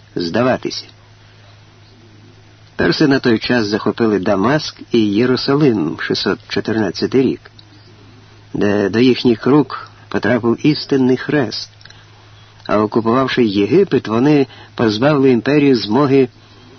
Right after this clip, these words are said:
роздавати зерно, ще одного релікта римських часів.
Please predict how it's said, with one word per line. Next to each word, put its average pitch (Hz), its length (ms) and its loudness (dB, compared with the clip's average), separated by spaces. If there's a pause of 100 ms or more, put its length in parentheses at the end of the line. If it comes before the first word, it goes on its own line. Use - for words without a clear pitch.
(280)
роздавати 120 680 0
зерно, 139 540 2 (600)
ще - 280 0
одного 147 340 0
релікта 120 520 2
римських 117 540 0
часів. - 480 -4